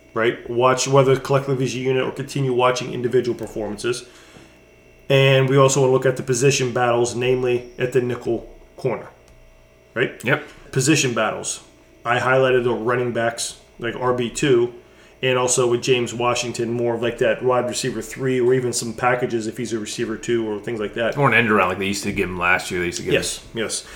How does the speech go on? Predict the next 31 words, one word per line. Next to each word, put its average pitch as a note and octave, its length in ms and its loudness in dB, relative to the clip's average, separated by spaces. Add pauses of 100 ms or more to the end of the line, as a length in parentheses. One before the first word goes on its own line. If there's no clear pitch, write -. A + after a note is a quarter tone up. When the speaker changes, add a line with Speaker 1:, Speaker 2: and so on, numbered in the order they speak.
(140)
Speaker 1:
'Cause D#3 120 6
he's C4 140 6
a F#3+ 40 6
great D3+ 260 4
combat, B2+ 520 0
combat B2 540 0
catch B2+ 300 -4
guy. - 200 -6 (200)
Speaker 2:
Mm-hmm. F#2+ 520 -6
Speaker 1:
Um, - 220 -14 (280)
any F3+ 160 10
other E3+ 120 8
positions D3+ 580 2
you're D3+ 120 2
looking D#3+ 360 0
at, D#3 140 0
too, E3+ 320 6
or? A2 200 0 (600)
Speaker 2:
Well, D#4 160 4
I D4+ 40 6
mean, E3+ 220 8
I D#3 60 6
guess A3 140 4
it'd F#3 120 6
be D3+ 100 10
interesting. C#3+ 240 8
We F3 100 10
haven't G#3 160 8
really C3+ 200 8
seen, A#2+ 640 2 (120)
um, G2 480 2